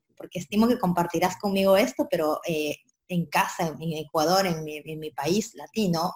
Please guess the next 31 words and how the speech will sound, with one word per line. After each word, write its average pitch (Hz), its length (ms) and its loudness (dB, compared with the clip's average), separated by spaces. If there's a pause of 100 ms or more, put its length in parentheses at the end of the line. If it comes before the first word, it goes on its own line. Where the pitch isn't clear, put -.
y 143 140 -6
acá 160 240 -4
en 175 100 2
Argentina, 180 640 2 (260)
no 285 100 0
hay 269 60 6
una 185 240 4
costumbre 196 640 2
de 165 160 2
hablar, 170 580 6 (220)
eh, 151 540 -2
de 165 100 0
educación 160 520 0
financiera 165 800 0
o 170 120 4
de 156 160 4
educar 156 380 2
a 202 80 6
los 160 200 0
niños 180 400 0
en 151 120 -10
el 143 100 -2
área 147 200 2
de 147 100 2
dinero, 143 380 -2 (920)
ni 190 160 2
los 165 160 0
adultos 180 480 2
tampoco. 170 680 0
Entonces 220 520 -4
fue 262 200 4